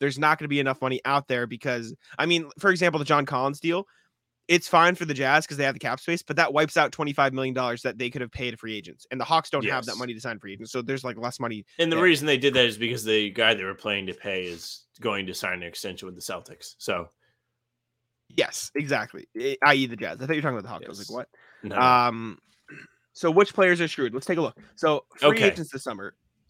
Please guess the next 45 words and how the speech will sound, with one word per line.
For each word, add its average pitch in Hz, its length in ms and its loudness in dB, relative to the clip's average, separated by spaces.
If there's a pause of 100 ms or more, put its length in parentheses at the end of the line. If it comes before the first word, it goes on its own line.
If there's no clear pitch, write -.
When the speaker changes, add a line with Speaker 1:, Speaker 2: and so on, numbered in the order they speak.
Speaker 1:
You 143 80 0
want 143 120 4
me 143 80 2
to, 123 40 -6
you 143 80 2
want 139 140 4
to 139 40 2
list 143 160 0
them 165 80 -4
off, 175 160 4
or 139 60 -10
do 127 40 -8
you 123 40 -4
want 107 100 -8
me 98 80 -10
to? - 140 -14 (480)
Speaker 2:
I 127 160 10
have 143 160 8
the 127 80 2
thing. 117 380 4 (420)
So 190 220 6
let, 185 200 12
let's 175 200 8
do 247 160 4
a - 20 8
draft. 113 520 2 (180)
Let's 123 160 -2
do 180 120 2
a 170 40 2
draft. 113 480 2 (480)
Speaker 1:
Okay. 110 220 -10 (540)
Speaker 2:
And 143 340 4 (140)
the 131 140 -2
draft 160 400 2
is 151 380 -2 (160)
free 156 280 -2
agents 160 580 -2 (380)
you'd 143 240 -2
be 139 140 0
insane 143 560 -2
to 135 80 -8
pay 123 560 -2 (320)
big 113 180 -2
money. 90 280 -8 (960)
If, 233 420 4